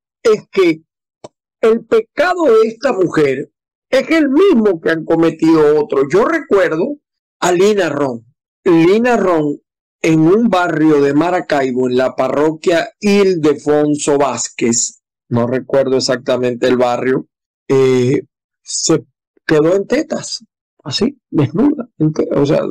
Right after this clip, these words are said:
la parte for-, de arriba, en tetas. Lo hizo, eh, Lina Ron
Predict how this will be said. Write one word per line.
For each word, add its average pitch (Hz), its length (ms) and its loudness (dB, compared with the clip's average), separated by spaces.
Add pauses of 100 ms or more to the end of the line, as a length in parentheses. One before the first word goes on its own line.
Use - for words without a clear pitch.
la 135 160 -2
parte 180 260 -4
for-, 165 280 -2
de 147 220 0
arriba, - 400 -2 (220)
en 147 160 2
tetas. 226 340 -6 (680)
Lo 175 220 4
hizo, 185 500 -4 (380)
eh, 135 440 2
Lina 139 500 2
Ron 220 340 -4